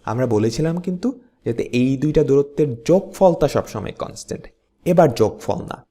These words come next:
এবার বিয়োগফল। এই শর্ত অনুযায়ী আমাদের যদি পি পয়েন্টটা চলে, তাহলে যেই সঞ্চার পথটা তৈরি হয়, সেটাকে বলা হয়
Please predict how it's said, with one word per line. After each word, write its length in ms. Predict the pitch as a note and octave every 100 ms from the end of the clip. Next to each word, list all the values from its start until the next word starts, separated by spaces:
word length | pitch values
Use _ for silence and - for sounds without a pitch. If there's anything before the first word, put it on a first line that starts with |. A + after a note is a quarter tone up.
| -
এবার 260 | E3+ D3 G#3 - _ _ - G2
বিয়োগফল। 560 | B2+ G#2+ - - F#2 - - _ _ _ -
এই 240 | C#3+ D#3
শর্ত 360 | E3 E3 D#3 -
অনুযায়ী 380 | F#3 F#3+ F#3+ E3
আমাদের 320 | G2+ F#2+ G2 F#2+
যদি 240 | G#2 G#2
পি 180 | - D3+
পয়েন্টটা 440 | D#3+ E3+ E3+ F3 D#3+
চলে, 360 | C3+ G2 G#2+ F#3+ _ _ _ -
তাহলে 280 | G#2 G#2 G2+
যেই 200 | G#2 G#2
সঞ্চার 440 | A2 G#2 A2+ B2+ B2
পথটা 340 | F3 F3 F#3+
তৈরি 260 | F#3 F3+ F3+
হয়, 260 | D#3+ A#2 D3+ - _ _ _
সেটাকে 300 | - A2 G2+
বলা 220 | G#2 F2+ G#2+
হয় 180 | D#3+